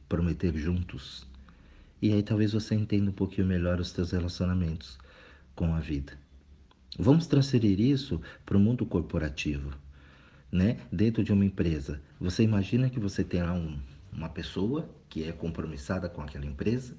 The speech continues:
né? O diretor lá, fundador da empresa.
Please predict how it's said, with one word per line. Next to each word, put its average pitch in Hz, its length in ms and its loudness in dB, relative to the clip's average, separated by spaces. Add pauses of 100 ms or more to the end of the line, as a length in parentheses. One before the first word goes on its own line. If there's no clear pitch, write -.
(480)
né? 113 340 -2
O 71 100 -6
diretor 76 680 -2
lá, 101 480 0
fundador 73 560 -4
da 73 80 -6
empresa. 117 580 0